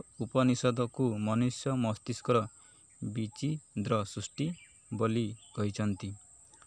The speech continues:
ଅପସନ୍ ଡି, ମ୍ୟାକଡୋନେଲ୍। ସତର ନମ୍ବର, ଆର୍ଯ୍ୟମାନଙ୍କର ସାମାଜିକ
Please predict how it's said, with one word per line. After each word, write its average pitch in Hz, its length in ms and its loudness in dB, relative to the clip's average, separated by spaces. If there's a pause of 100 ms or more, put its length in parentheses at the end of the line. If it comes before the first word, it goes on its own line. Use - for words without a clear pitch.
(120)
ଅପସନ୍ 131 420 0 (240)
ଡି, 107 400 0 (180)
ମ୍ୟାକଡୋନେଲ୍। 110 960 2 (3250)
ସତର 120 360 4
ନମ୍ବର, 113 260 4 (220)
ଆର୍ଯ୍ୟମାନଙ୍କର 127 800 4
ସାମାଜିକ 117 840 0